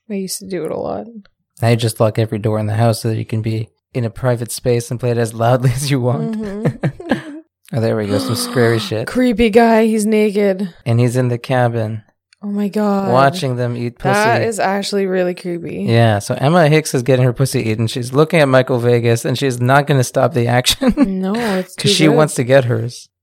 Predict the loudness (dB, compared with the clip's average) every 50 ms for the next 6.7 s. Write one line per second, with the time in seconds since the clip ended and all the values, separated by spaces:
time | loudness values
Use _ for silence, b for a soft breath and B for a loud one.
0 | -4 -2 0 0 0 0 -2 0 0 0 0 -2 -4 -6 -4 -2 -2 -4 -4 -6
1 | -10 -18 _ _ 0 2 4 4 4 4 2 2 0 0 -2 -2 0 0 0 0
2 | 0 0 0 -2 -4 -8 -10 -16 -18 -16 -16 -14 -12 -12 -10 -8 -6 -6 -4 -4
3 | -4 -2 -2 -2 -2 -4 -4 -6 -8 -10 -18 -20 -20 -20 -16 -14 -14 -14 -10 -6
4 | -2 -2 0 0 4 6 6 8 8 6 4 0 -4 -8 -8 -2 0 0 2 2
5 | 0 0 0 -2 -2 -2 0 0 0 0 -2 0 0 0 0 0 0 2 2 0
6 | 0 -2 -2 -4 -4 -6 -6 -8 -8 -10 -10 -10 -12 -14